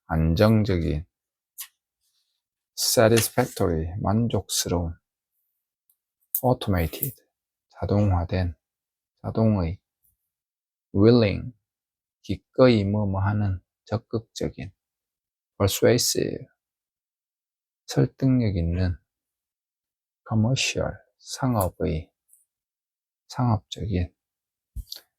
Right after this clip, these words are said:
conscious, conscious, 알고 있는, 인식하고 있는. exclusive, 독점적인, 배타적인. unprecedented, 전례 없는.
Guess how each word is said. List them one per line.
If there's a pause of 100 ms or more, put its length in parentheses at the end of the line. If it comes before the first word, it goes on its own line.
(140)
conscious, (460)
conscious,
알고
있는,
인식하고
있는. (3500)
exclusive,
독점적인,
배타적인. (400)
unprecedented, (200)
전례
없는.